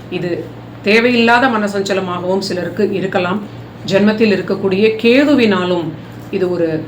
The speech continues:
ரொம்ப ஹைலைட்டான ஒரு பலன்களை கொடுப்பதற்கு தொடர்ந்து வாய்ப்பாக அமையும்.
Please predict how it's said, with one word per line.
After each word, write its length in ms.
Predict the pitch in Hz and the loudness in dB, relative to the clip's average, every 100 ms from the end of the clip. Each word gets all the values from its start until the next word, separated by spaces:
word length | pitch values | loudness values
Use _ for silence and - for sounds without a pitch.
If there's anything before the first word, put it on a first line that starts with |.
| - | -8
ரொம்ப 240 | - 247 262 | -2 4 4
ஹைலைட்டான 800 | 220 214 240 247 214 202 233 247 | 4 4 4 2 2 4 4 2
ஒரு 140 | 196 | 0
பலன்களை 540 | 185 180 190 180 190 202 | -2 -2 0 2 0 0
கொடுப்பதற்கு 580 | 175 196 175 - 233 | -2 -2 -4 -2 -4
தொடர்ந்து 580 | - 196 226 277 277 294 | 0 0 4 6 6 6
வாய்ப்பாக 520 | 202 185 185 180 185 | 2 -2 -2 -2 -2
அமையும். 480 | 196 175 175 180 262 | -2 -2 -2 -2 -4